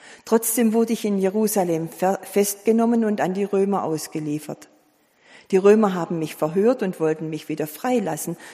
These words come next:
denn es lag nichts gegen mich vor, wofür ich den Tod verdient hätte. Doch die Juden erhoben Einspruch dagegen.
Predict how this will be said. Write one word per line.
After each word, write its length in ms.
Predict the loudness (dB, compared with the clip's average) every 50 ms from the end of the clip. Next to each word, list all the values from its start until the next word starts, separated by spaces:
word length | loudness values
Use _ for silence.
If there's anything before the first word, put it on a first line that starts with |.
| -4 0
denn 100 | 0 2
es 140 | 2 0 2
lag 260 | 2 2 2 2 2
nichts 380 | 0 0 0 0 -2 -8 -6 -2
gegen 340 | -2 -2 0 0 0 0
mich 180 | 0 0 -2 -4
vor, 280 | -2 0 0 0 2 0
wofür 260 | -4 -2 -2 -2 -2
ich 160 | -2 -4 -6
den 160 | -4 -6 -6
Tod 300 | -4 -4 -4 -4 -4 -4
verdient 420 | -6 -6 -4 -4 -6 -6 -6 -6 -6
hätte. 300 | -8 -6 -4 -6 -6 -6 -10 -20 -20 -20 _ _ _ _ _ _ -6
Doch 140 | -6 -6 -4
die 200 | -2 -4 -4 -2
Juden 360 | -2 -2 -2 -2 -2 -2 -2
erhoben 480 | -2 -4 -2 0 0 0 0 -2 -6 -6
Einspruch 580 | -6 -6 -6 -6 -6 -8 -12 -8 -8 -8 -8
dagegen. 600 | -6 -10 -10 -8 -6 -6 -6 -6 -6 -6 -10 -12